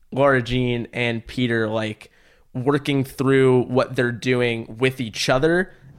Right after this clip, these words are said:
and trying to navigate this thing. And I feel like the movie illustrates at points how they bring out different sides of each other, um, and that they're sort of growing together while trying to figure this out. And that makes me wanna see Team Peter because,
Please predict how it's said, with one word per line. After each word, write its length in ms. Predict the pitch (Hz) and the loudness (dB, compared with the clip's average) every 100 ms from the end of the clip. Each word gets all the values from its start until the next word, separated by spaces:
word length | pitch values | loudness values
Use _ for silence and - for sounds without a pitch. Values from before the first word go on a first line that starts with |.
| - | -4
and 160 | 123 | -4
trying 320 | 117 127 120 | -2 0 0
to 80 | 117 | -2
navigate 480 | 117 113 117 120 117 | -2 0 0 0 -2
this 140 | 120 | -4
thing. 120 | 127 127 | -2 0
And 80 | 120 | 0
I 60 | |
feel 200 | 123 151 | 2 2
like 160 | 147 143 | 2 0
the 80 | 135 | 0
movie 320 | 131 123 123 | 0 0 -2
illustrates 480 | 120 123 - 117 123 | 0 -2 -2 -4 -4
at 120 | - | -4
points 260 | 123 117 - | -4 -6 -2
how 120 | 120 | -2
they 140 | 120 | 0
bring 320 | 117 120 123 | -2 -2 -2
out 220 | 120 101 117 | -2 -4 -4
different 400 | 127 127 113 - | -4 -4 -6 -4
sides 360 | - 110 131 | -2 0 0
of 120 | 151 | 0
each 160 | 160 151 | -2 0
other, 340 | 175 185 185 185 _ _ _ _ _ | 0 0 -2 -6 _ _ _ _ _
um, 560 | - 113 113 110 107 107 - - | -4 0 0 -2 -6 -8 -10 -6
and 220 | 120 117 | -4 -2
that 360 | 110 117 113 117 | 0 -2 -2 -2
they're 220 | 113 110 | -4 -4
sort 160 | - | -6
of 160 | 110 110 | -6 -8
growing 500 | - 123 123 123 120 | -2 2 2 2 -2
together 520 | 120 127 110 113 123 123 | -4 -4 -2 -2 0 0
while 140 | 117 | 0
trying 220 | 135 123 | 0 -2
to 40 | 117 | 0
figure 240 | 127 123 | 0 0
this 160 | 113 - | 0 0
out. 160 | 143 151 | 2 2
And 120 | 165 | 0
that 140 | 208 | 0
makes 180 | 269 233 | 0 0
me 60 | 180 | 0
wanna 200 | 170 165 | 0 0
see 140 | 160 | -2
Team 200 | 143 151 | -4 -4
Peter 340 | 139 151 147 143 | -4 -4 -2 -2
because, 760 | 127 123 - 131 120 117 113 | -2 -8 -2 2 2 0 -4